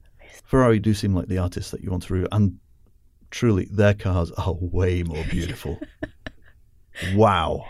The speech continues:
Speaker 1: I mean,
Speaker 2: Yes.
Speaker 1: thi-, this is a different type of racing, not, not like the very technical box things that go
Speaker 2: <laughs>
Speaker 1: around now. These are sci-fi.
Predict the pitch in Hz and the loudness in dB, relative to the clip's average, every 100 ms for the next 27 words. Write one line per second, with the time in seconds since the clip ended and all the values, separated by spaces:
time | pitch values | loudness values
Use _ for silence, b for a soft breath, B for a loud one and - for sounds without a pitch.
0 | - - 117 - 104 127 131 139 - 117 | -4 4 8 8 6 6 8 6 6 2
1 | 92 85 95 104 95 85 - 90 - 87 | 2 2 2 0 0 -4 -4 -4 -2 -2
2 | 82 82 85 92 107 104 135 113 104 92 | -2 -4 -4 0 0 4 4 4 0 0
3 | 90 82 98 90 78 - - 98 - 90 | -2 -2 0 -2 -2 -6 -6 -4 -2 -2
4 | 85 80 - _ _ - - - - 254 | -2 -4 -10 _ _ -6 -6 -8 2 4
5 | 226 - - - 92 87 85 82 85 85 | 6 6 6 4 4 0 -2 -4 -4 -6
6 | - b b b b - 147 139 113 98 | -8 b b b b -12 -8 -6 -4 -4
7 | 85 82 - _ - - - - - - | -6 -8 -14 _ -20 -20 -20 -12 -8 -4
8 | 147 170 147 - 90 85 - | 0 2 2 2 2 2 -4